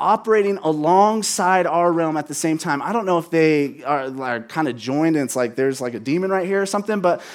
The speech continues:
I don't know how that exactly works. But these,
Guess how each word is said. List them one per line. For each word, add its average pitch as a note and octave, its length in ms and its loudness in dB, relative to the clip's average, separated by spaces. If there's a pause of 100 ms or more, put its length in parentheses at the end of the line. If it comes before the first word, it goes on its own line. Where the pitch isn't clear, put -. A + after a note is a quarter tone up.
(120)
I G#3 140 4
don't G3+ 240 0
know F3+ 260 2
how E3+ 180 -2
that D#3+ 240 -2 (220)
exactly E3 500 -4
works. C#3+ 360 -2
But D#3 280 0 (380)
these, F#3+ 460 -2